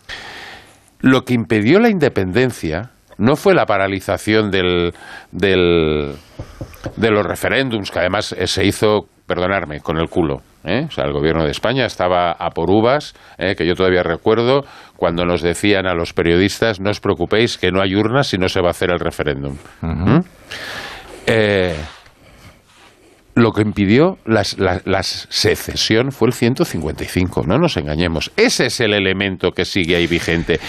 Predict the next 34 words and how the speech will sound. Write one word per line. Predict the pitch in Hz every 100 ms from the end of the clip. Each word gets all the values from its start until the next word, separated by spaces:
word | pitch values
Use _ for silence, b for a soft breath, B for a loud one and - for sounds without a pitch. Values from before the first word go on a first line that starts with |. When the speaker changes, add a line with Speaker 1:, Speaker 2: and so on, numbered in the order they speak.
| B B
Speaker 1:
O |
sea, | - 117
el | 117
delito | 120 185 247
de | 214
sedición | 170 170 123 - 127 120
y | 117
el | 107
de | 104
malversación, | 98 95 98 - 87 - 90 151 - - -
Speaker 2:
Un | 147
segundo, | 131 107 87 82
Speaker 1:
eso | 147 165
Speaker 2:
Tony. | 170
Speaker 1:
no | 156
va |
a |
impedir | 160 139 135 131
nada. | 117 98 82
Speaker 2:
¿Tú | 165
crees? | 151 165 165
Speaker 1:
E | 151
insisto, | 139 127 160 151 - 104 80 - -
e | 113
Speaker 2:
Un |
momento. | 110 76
Speaker 1:
insisto, | 135 - - 85
por | - 107 98
primera | - 127 151 135
vez | 98 87 - _
el, | 98 92 87 B B B -
un | 165
partido | 147 117 95 92 87
independentista | 85 87 95 98 104 156 143 - 131